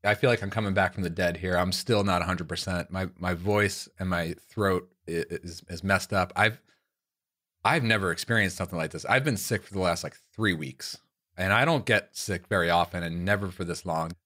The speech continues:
I don't know if it was, like, flu or it, it wasn't covid, but it, it was worse than my experience with covid.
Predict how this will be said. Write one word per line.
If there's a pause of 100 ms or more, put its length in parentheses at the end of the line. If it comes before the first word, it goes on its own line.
I
don't
know
if
it
was,
like,
flu
or
it,
it
wasn't
covid,
but
it, (120)
it
was
worse (180)
than
my
experience
with
covid.